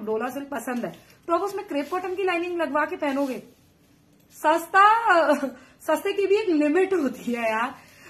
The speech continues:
उतना पागल बनाते हैं ना। pure डोला है ये बारह सौ पचास में, मजाक है, टिंडे है pure डोला।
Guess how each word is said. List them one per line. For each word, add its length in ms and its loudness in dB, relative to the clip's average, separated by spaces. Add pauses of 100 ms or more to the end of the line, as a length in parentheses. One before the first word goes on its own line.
उतना 360 2
पागल 440 6
बनाते 400 4
हैं 100 2
ना। 120 0 (120)
pure 440 4
डोला 380 0
है 260 0
ये 60 -4
बारह 360 0
सौ 100 -8
पचास 440 -8
में, 60 -12
मजाक 440 0
है, 120 0
टिंडे 300 -4
है 180 -2
pure 240 -4
डोला। 280 -6